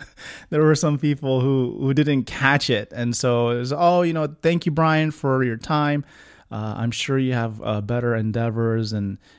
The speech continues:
and stuff like that." And I said, "Yeah, it was the right time to do it." And then I think some people kinda caught on, uh, and noticed it was, uh, April Fool's, uh, joke. But when I got to HealthCon, there were a lot of people who asked me, "Was that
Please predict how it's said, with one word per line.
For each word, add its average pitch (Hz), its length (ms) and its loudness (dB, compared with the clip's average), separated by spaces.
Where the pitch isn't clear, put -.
and 107 140 -4
stuff - 280 -6
like 104 200 -8
that." 98 140 -4
And 98 80 -6
I 101 80 -6
said, 117 160 -4
"Yeah, 143 280 4
it 147 100 0
was 139 220 2
the 113 100 0
right 110 380 0
time 113 380 -2
to 107 80 -10
do 107 320 -2
it." 95 180 -6
And 110 180 -4
then 104 220 -2
I 101 140 -6
think 110 220 -4
some 110 180 -2
people 110 260 -6
kinda 101 240 -6
caught 104 300 -4
on, 101 260 -2
uh, 98 560 -6
and 101 220 -6
noticed 104 380 -6
it - 120 -12
was, 104 360 -6
uh, 95 240 -6
April 110 220 -8
Fool's, 107 380 -6
uh, 107 180 -2
joke. 101 320 -6
But 117 300 -4
when 123 160 2
I 135 60 6
got 147 260 2
to 131 80 2
HealthCon, 120 640 2
there 123 80 4
were 135 80 6
a 139 60 4
lot 143 220 4
of 143 60 2
people 135 260 2
who 117 140 2
asked 117 340 0
me, 113 180 2
"Was 120 240 -2
that 131 160 0